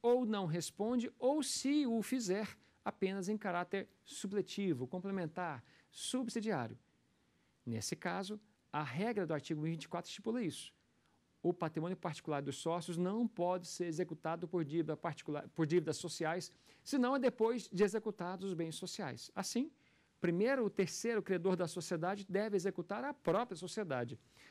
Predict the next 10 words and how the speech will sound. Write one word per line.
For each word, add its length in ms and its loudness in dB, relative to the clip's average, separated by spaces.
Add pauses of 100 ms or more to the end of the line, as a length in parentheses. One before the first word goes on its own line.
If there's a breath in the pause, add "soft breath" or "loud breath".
(160 loud breath)
Quando 240 4
esgotados 920 0
os 120 2
bens 260 2
sociais, 580 -4
aí 220 0
é 60 -4
que 80 -8
ele 100 -4
continua, 640 2